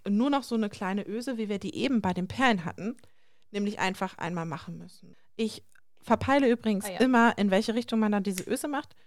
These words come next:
Speaker 1: Also am besten probiert euch aus und verlasst euch da nicht auf mich. <laughs> Okay.
Speaker 2: Okay.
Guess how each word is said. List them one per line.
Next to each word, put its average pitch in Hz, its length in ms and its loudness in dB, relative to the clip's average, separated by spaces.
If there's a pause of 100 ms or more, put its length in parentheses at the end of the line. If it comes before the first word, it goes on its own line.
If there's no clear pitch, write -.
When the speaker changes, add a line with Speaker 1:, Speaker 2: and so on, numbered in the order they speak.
(420)
Speaker 1:
Also 208 220 6
am 196 120 2
besten 240 500 2 (340)
probiert 220 300 4
euch 208 200 0
aus - 340 4
und - 180 0
verlasst 202 320 4
euch 202 140 -4
da 196 240 -2 (160)
nicht 226 560 6
auf 208 260 4
mich. 226 440 -2
<laughs> 247 40 2 (840)
Okay. - 140 -20 (460)
Speaker 2:
Okay. 190 280 -10